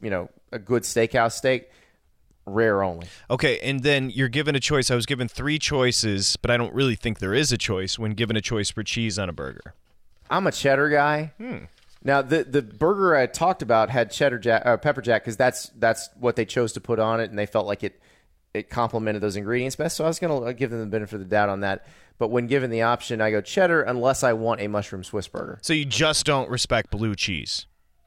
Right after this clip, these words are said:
Speaker 1: No, I like blue cheese fine, but it's, uh, it's not one I'd put on my burger.
Speaker 2: Qu-, quickly, uh, little audible, top national burger spots?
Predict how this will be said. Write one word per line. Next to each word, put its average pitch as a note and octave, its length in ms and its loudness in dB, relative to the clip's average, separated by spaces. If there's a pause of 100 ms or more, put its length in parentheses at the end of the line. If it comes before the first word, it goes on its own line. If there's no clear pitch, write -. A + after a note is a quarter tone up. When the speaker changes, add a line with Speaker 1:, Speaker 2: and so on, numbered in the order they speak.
(720)
Speaker 1:
No, C#4+ 140 4
I A3 80 4
like B3 220 2
blue F#3+ 120 4
cheese D#3+ 240 0
fine, D3+ 320 2
but A#2 120 -2
it's, A#2+ 200 -6
uh, B2+ 200 4 (120)
it's C#3 140 -4
not D#3+ 180 2
one B2 200 2
I'd A2 140 0
put A2+ 100 0
on G2+ 80 -2
my F#2+ 60 -6
burger. F#2 460 -8 (960)
Speaker 2:
Qu-, - 240 -14
quickly, E3+ 680 0 (300)
uh, B2 500 4
little C3 240 4
audible, C3 540 4
top - 380 0
national C3 580 2
burger C3+ 400 2
spots? - 840 0